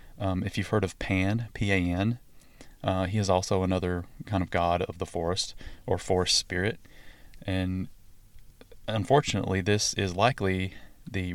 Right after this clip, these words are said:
representation of a god or god, uh, deity, that came to be seen as the devil in Christianity. You know, he represents, uh, Cernunnos or Pan. They represent nature, the animals, the hunt, the wilderness,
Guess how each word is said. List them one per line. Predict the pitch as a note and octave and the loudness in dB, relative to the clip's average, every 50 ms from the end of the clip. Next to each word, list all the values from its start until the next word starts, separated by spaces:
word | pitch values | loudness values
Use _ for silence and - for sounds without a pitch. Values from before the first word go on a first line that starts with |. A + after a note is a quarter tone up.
| - - | -2 0
representation | G#2 G2 - G2+ F2+ - F#2 F2+ - F#2+ F#2 F2+ - F#2+ F2+ F2+ F2+ E2+ - - | 0 0 2 0 -2 0 -2 -2 0 0 -2 0 0 0 0 0 -2 -4 -6 -4
of | G#2+ G2 F2+ E2+ | -2 0 0 0
a | F2+ | 0
god | E2 E2+ E2 E2 E2+ F2 | 0 0 2 2 2 0
or | |
god, | E2 E2 E2 E2 E2 E2+ F2 - - - - - | 0 0 -2 0 0 0 -2 -4 -8 -12 -8 -6
uh, | F#2+ F2 - - - G2 | -6 -6 -8 -10 -12 -8
deity, | F#2+ F#2 F2 F2 E2+ F2+ F2+ G2 - - - - - - - - - - - | -6 -4 -2 -2 -2 -4 -6 -8 -10 -14 -20 -20 -20 -20 -20 -20 -18 -6 0
that | F#2+ F#2 F2+ F2 - - - | 0 0 0 0 -4 -10 -10
came | - - G#2+ G#2 G2+ G2+ G#2 | -4 -2 0 2 2 2 0
to | - - F#2+ | -2 -2 -2
be | F2 F2+ F#2+ F#2 F#2 F2+ F2+ F#2 - - - - | -2 0 0 0 0 0 -2 -4 -6 -8 -6 -4
seen | - - G#2 F#2 F#2 F2 | 0 2 2 2 2 2
as | F2+ F2 E2+ - | 0 0 -2 -2
the | - F#2+ | -2 0
devil | F#2 A#2 A#2+ F2+ F2+ E2+ E2+ - - - - | 4 4 4 4 4 0 -4 -6 -10 -12 -8
in | - F#2+ F2 | -6 -6 -6
Christianity. | - - F2+ - - A#2+ B2+ C#3+ C#3+ G#2 - - G2+ G2+ - - - - - - - - - - - - - - - - - - | -6 -6 -6 -4 0 2 2 2 2 0 -2 -6 -8 -10 -12 -14 -20 -20 -20 -20 -20 -20 -20 -20 -20 -20 -20 -20 -20 -20 -14 -8
You | - G2+ | -4 -2
know, | G2 G2 F#2 F#2 | 0 0 0 0
he | F#2+ G#2+ G#2+ A2 A2 G#2+ G#2 | 0 0 2 2 2 2 2
represents, | F#2+ G#2 G#2 - - G2 F2+ F#2+ F#2+ F#2+ F2 - - - - - - - - - | 2 0 0 0 0 0 2 2 2 2 2 0 -2 -4 -4 -6 -10 -14 -10 -8
uh, | F2+ F2+ E2+ E2+ F2 F#2 F#2 - - - - - - - - - - | -6 -4 -4 -4 -4 -6 -8 -10 -12 -16 -20 -20 -20 -20 -20 -18 -6
Cernunnos | - - G2+ G2 G2 G2+ F#2+ F#2+ - - | 0 2 4 4 6 6 4 4 2 0
or | F#2 | -2
Pan. | - - F2+ E2+ F2+ F2+ F2+ | 0 0 2 2 2 2 2
They | F2 F2 | 2 2
represent | F#2+ F#2 F2 F#2 F2 F#2 F#2 F2 - - - - - - - - | 2 2 2 2 0 0 0 -2 -4 -8 -16 -20 -20 -20 -6 0
nature, | - G#2 G#2+ G#2+ - - A2 G#2 G2+ G2 | 4 4 4 4 4 4 4 4 4 4
the | F#2+ F#2 | 2 2
animals, | F#2 F#2 F#2+ F#2+ F#2+ F#2+ F#2+ F#2 F#2 F#2 | 2 4 4 4 4 4 2 2 0 -2
the | - F#2 | -4 -4
hunt, | F2+ - F#2 F#2 F2+ - - - - - - | -2 0 0 0 0 -2 -6 -12 -12 -10 -10
the | G#2 | -4
wilderness, | G2 F#2 F#2 F2+ F#2 F#2 F2+ F2 F2 - - - | 2 4 4 4 4 4 2 2 0 -2 -6 -8